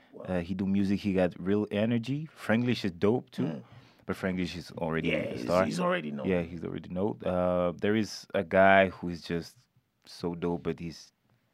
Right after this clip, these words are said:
Speaker 2: really started. He's
Speaker 1: Hmm.
Speaker 2: really started, but he's one of the best rapper in the world for me.
Speaker 1: Wow.
Speaker 2: His name is, uh, Kenny Kane.
Speaker 1: Hmm.
Speaker 2: Kenny Kane. He worked with me in my team,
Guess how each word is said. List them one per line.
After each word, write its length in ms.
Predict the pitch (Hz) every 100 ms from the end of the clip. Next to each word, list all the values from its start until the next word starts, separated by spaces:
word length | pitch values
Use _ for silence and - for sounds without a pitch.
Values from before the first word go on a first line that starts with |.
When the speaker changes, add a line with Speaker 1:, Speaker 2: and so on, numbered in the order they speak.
| _ -
Speaker 2:
really 260 | 95 92
started. 580 | 87 - 120 95 85 78
He's 300 | - 98 95
Speaker 1:
Hmm. 80 | 85
Speaker 2:
really 140 | 95
started, 360 | 90 95 85 78
but 120 | 85
he's 180 | 87 87
one 160 | 90 87
of 140 | 76
the 80 | 82
best 320 | 87 85 -
rapper 300 | 82 78 -
in 80 | 80
the 80 | 76
world 300 | 76 78 76
for 120 | -
me. 200 | 76 76 - -
Speaker 1:
Wow. 240 | - 131 -
Speaker 2:
His 180 | - 87
name 180 | 95 92
is, 180 | 90 78
uh, 80 | 80 -
Kenny 280 | 101 98
Kane. 420 | 95 98 85 78 - _
Speaker 1:
Hmm. 180 | 185 170 139
Speaker 2:
Kenny 200 | 90 90
Kane. 160 | 92
He 80 | 82
worked 320 | 98 104 98
with 180 | 95 76
me 320 | 90 101 113
in 100 | 95
my 140 | 87 87
team, 380 | - 98 113